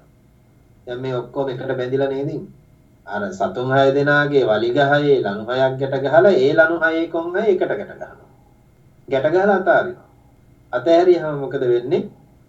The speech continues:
දැන් මේ තම තමන්ගේ වාසභූමි එක එක තැන නිසා ඒ ඒ සතුන් ඒ ඒ තැන් වලට යන්න අදිනවා. නයා අදිනවා "මගේ ගෙදරට යන්න ඕනේ" කියලා තුඹසට යන්න.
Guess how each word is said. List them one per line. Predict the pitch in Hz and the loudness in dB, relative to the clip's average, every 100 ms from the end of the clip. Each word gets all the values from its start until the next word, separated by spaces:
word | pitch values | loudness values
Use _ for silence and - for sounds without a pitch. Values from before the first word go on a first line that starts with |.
| _ _ _ 127 | _ _ _ -6
දැන් | 127 | -4
මේ | 123 117 | -4 -4
තම | - 135 | -4 -2
තමන්ගේ | 143 151 151 156 127 | 2 2 2 0 0
වාසභූමි | 117 123 156 151 156 151 123 | 2 2 0 -4 -6 -6 -8
එක | 131 | -6
එක | 151 185 | -4 -2
තැන | 185 170 139 | 0 0 -2
නිසා | 120 104 95 156 202 - _ _ _ | -4 -2 2 0 0 -10 _ _ _
ඒ | 127 147 180 | -2 2 6
ඒ | 185 | 6
සතුන් | 190 147 156 185 185 | 6 0 0 -2 -2
ඒ | 160 165 | 0 2
ඒ | 170 | 0
තැන් | 170 156 156 | 2 -2 0
වලට | 156 156 | 0 2
යන්න | 156 190 | 2 4
අදිනවා. | 175 170 202 - _ _ _ _ _ _ - | 4 4 -2 -14 _ _ _ _ _ _ -4
නයා | 123 139 165 185 | 2 8 8 8
අදිනවා | 180 147 165 190 | 6 2 0 0
"මගේ | 147 147 165 | 0 -2 -4
ගෙදරට | 165 151 147 143 | -2 -4 -2 -2
යන්න | 127 123 | -2 -2
ඕනේ" | 120 117 113 | -4 -4 -8
කියලා | 160 180 | -4 -4
තුඹසට | 160 151 - 165 | -2 -2 -4 -4
යන්න. | 151 | -6